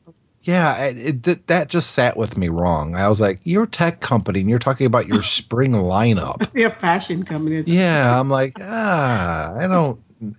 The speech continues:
Speaker 1: I don't know." I, I still don't get the Apple Watch myself. I don't, I don't own one. I don't have any desire to own one. And this is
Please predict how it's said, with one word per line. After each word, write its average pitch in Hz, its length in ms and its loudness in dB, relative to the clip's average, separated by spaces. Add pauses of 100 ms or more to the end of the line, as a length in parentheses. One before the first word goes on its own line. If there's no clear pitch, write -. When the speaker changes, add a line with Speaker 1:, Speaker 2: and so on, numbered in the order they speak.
(440)
Speaker 1:
I 139 160 0
don't 117 160 4
know." - 300 -6
I, 147 200 2 (140)
I 147 160 2
still 147 280 0
don't 107 280 -2
get 101 300 -4
the 98 160 -2
Apple 98 280 0
Watch 98 340 2
myself. 87 520 0
I 87 60 2
don't, 87 160 -2 (180)
I 123 120 2
don't 113 160 2
own 104 320 0
one. 120 180 4
I 101 80 0
don't 104 200 -4
have 92 200 -4 (100)
any 104 220 0
desire 87 480 -2
to 117 80 0
own 117 240 -2
one. 117 160 0
And 101 100 0
this 117 220 -2
is 110 260 -2